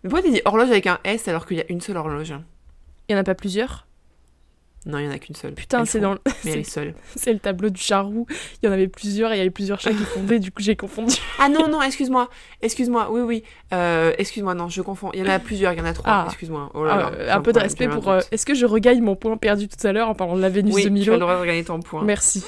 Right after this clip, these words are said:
Speaker 2: yes.
Speaker 1: Avec
Speaker 2: Et
Speaker 1: la
Speaker 2: donc,
Speaker 1: Vénus de Milo.
Speaker 2: les deux derniers sont tricky. Honnêtement, si tu trouves, voilà. Gâteau.
Speaker 1: Ouais. Ah. Un gâteau. Est-ce que le gâteau, c'est la, genre, euh,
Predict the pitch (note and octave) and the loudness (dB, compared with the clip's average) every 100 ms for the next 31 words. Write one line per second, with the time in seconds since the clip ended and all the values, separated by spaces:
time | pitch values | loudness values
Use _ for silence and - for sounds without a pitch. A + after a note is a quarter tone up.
0 | - G3 E3+ - - A3 G#3+ F3+ F3+ D#4 | -4 0 0 -2 -6 -8 -8 -6 4 4
1 | G4 G4 F#3 E3+ E3+ E3 E3+ - A3+ A#3 | 4 0 -4 -6 -8 -12 -16 -2 2 2
2 | B3 A#3+ A3+ C#4+ B3 G#3 - A3 G#3 G3 | 8 8 8 4 0 -2 -2 -2 -4 -2
3 | A3+ G#3+ - A3 G3+ - - F#3 E3+ E3 | 2 2 2 -2 -4 -6 -4 0 2 6
4 | G#3 B3 - - - _ - G3 D4+ E4 | 6 4 -2 -20 -20 _ -8 6 6 8
5 | A#3+ B3 D3+ C#3 - - - - - - | 4 4 0 2 4 4 2 -6 -14 -16
6 | - - - - _ - - - _ - | -18 -20 -20 -20 _ -20 -20 -20 _ -16
7 | - G#3+ G3 F#3 F3 D#3+ D3 C#3 E3 - | -4 -2 0 -2 -2 -4 -8 -12 -18 -20
8 | _ - _ _ _ _ _ - - E3+ | _ -20 _ _ _ _ _ -20 -18 -12
9 | D#3+ D#3 D#3+ D#3+ - - - - - _ | -8 -6 -6 -8 -16 -16 -20 -20 -20 _
10 | _ _ - - - - - - - E3+ | _ _ -20 -20 -18 -18 -20 -16 -10 -6
11 | - G3 F3 F3+ A3+ F3+ D#3 D3 D3 D3+ | -4 0 0 0 -2 -2 0 0 0 0
12 | D3 C#3 C#3+ C#3+ D3 | 0 -2 -2 -4 -4